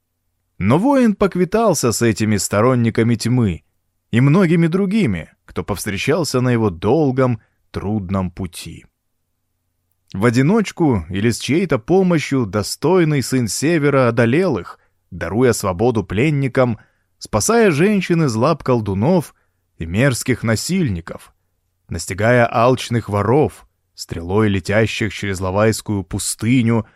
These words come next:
где, согласно легенде, до сих пор высятся огромные руины города-крепости Визарры,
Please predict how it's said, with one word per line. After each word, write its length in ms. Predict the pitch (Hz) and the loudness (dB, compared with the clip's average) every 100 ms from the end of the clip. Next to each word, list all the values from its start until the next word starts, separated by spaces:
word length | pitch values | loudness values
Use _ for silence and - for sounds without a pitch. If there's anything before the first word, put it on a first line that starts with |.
| _ _ - | _ _ -8
где, 180 | 101 110 | -4 -2
согласно 500 | 117 123 196 - 165 | 0 0 0 0 0
легенде, 680 | 143 117 175 185 151 156 - _ _ _ | 0 0 0 0 0 0 -2 _ _ _
до 240 | - 87 196 | -6 0 0
сих 340 | - 175 - | 0 -2 -2
пор 280 | - 180 143 | -4 -2 0
высятся 640 | 104 165 - 139 - 123 | 0 0 0 -2 -2 -4
огромные 800 | 127 113 90 90 151 160 139 127 | -2 -4 -4 0 2 2 2 2
руины 600 | 117 104 110 151 131 120 - _ _ | 2 2 2 2 0 -2 -6 _ _
города-крепости 1200 | 90 85 117 120 110 104 - 95 104 101 95 - | -10 -2 2 2 2 -2 -4 -2 -2 -2 -6 -6
Визарры, 800 | 95 95 85 92 107 95 80 82 | -8 -6 -6 -2 0 0 -4 -10